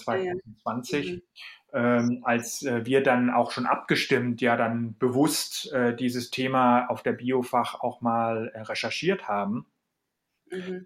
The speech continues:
Speaker 2: Da war für mich der große Überraschungsmoment, äh, wie sehr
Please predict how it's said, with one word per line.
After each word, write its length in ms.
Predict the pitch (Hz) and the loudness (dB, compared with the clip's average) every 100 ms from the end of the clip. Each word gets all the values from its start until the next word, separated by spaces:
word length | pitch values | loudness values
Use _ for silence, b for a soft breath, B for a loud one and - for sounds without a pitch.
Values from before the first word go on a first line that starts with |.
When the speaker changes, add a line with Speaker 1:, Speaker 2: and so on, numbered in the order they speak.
| - | -14
Speaker 2:
Da 380 | - 135 131 139 | -4 4 4 6
war 160 | 135 | 4
für 120 | 135 | 2
mich 240 | 127 147 - | -2 -2 0
der 120 | 143 | -2
große 360 | 139 123 143 143 | 0 2 2 2
Überraschungsmoment, 1300 | 131 120 131 - 139 131 143 123 120 120 131 131 - B B B - | 2 2 2 0 -2 -4 -6 -2 0 0 -2 -6 -12 B B B -4
äh, 360 | 135 127 123 117 | -2 2 2 0
wie 320 | 123 143 156 | -6 -6 -4
sehr 680 | 147 139 139 135 135 123 | -2 0 2 4 2 0